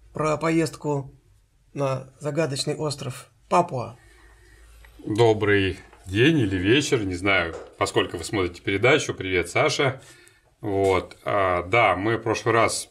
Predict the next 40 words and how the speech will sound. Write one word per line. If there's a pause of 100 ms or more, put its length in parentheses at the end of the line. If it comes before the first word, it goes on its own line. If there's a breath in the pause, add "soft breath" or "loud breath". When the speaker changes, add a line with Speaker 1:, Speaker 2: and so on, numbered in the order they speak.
(120)
Speaker 2:
бегом
проскакали,
значит,
э,
остров
Ява
и
Форос. (160)
Speaker 1:
Ну,
это
всё
ерунда.
Speaker 2:
Причём
мы
два
с
половиной
месяца
там
ездили,
а
записали
за
полтора
часа,
так
нечестно.
Speaker 1:
Это
самое,
Speaker 2:
Вот,
Speaker 1:
самое,
Speaker 2:
и
Speaker 1:
самое.
Speaker 2:
да,
постарались
побольше
времени
оставить
для
Папуа.